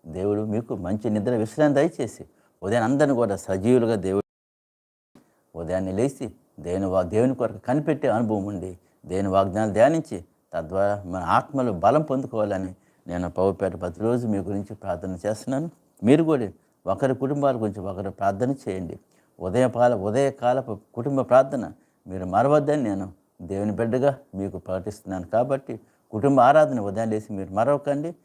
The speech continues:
తద్వారా దేవుని దారి మీరు మెండైన దీవెనలు మీరు పొందుకుంటారు. అందరూ కూడా ఆశపడుతున్నారు కదా. ఈరోజు దేవుడు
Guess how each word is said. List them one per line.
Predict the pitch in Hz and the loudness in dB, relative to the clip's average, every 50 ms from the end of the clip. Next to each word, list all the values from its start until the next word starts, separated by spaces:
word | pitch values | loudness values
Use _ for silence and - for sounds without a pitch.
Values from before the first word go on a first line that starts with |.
| _ _ _ _ - | _ _ _ _ -12
తద్వారా | - 80 80 - 101 104 107 127 151 - - _ _ _ - 82 | -12 -8 -2 0 2 2 2 0 -4 -6 -10 _ _ _ -10 -2
దేవుని | 104 107 113 117 117 110 | 0 0 2 2 2 4
దారి | 113 117 113 | 4 4 4
మీరు | 113 113 120 120 107 | 2 0 -2 -2 -2
మెండైన | 104 117 131 143 131 151 147 139 127 | 0 0 2 4 6 6 4 6 4
దీవెనలు | 147 165 180 175 165 123 | 4 4 4 4 4 2
మీరు | 113 110 101 98 90 82 - _ _ _ _ _ _ _ _ | 2 2 0 0 -4 -6 -8 _ _ _ _ _ _ _ _
పొందుకుంటారు. | 90 90 92 90 - 90 87 82 - 82 80 76 71 - - _ _ _ _ _ - - | -6 -6 -4 -6 -6 -6 -8 -4 -2 -2 -2 -2 -4 -8 -10 _ _ _ _ _ -14 -10
అందరూ | - 107 120 117 113 | -6 -2 -2 0 0
కూడా | 113 110 107 107 | 2 4 4 4
ఆశపడుతున్నారు | 113 131 - - 139 139 - 127 113 113 110 | 4 2 2 0 0 0 0 -4 -4 -2 -2
కదా. | 110 135 165 214 180 117 110 104 | -2 -2 -4 -6 -8 -10 -4 -2
ఈరోజు | 123 143 160 160 147 120 - _ _ _ _ _ _ _ _ _ | 2 4 4 4 4 2 -4 _ _ _ _ _ _ _ _ _
దేవుడు | 82 95 131 151 160 156 123 107 90 | 0 4 4 6 6 4 0 -2 -6